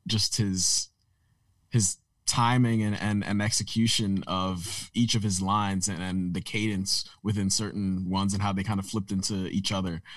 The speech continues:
was really dope. I mean, Killer Mike is an incredible lyricist, so yeah.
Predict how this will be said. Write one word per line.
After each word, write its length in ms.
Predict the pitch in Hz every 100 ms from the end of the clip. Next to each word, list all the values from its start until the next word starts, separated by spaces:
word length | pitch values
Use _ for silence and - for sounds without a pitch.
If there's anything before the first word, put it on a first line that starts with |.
| - -
was 180 | 107
really 200 | 104 123
dope. 340 | 95 101 85 -
I 60 | 90
mean, 160 | 101
Killer 240 | 95 175 139
Mike 260 | 123 123
is 380 | 87 85 - - - - -
an 120 | 95
incredible 500 | 92 117 101 85 87
lyricist, 460 | 92 85 - 58 -
so 340 | - 60 62 - _ _ _ _ -
yeah. 240 | 87 80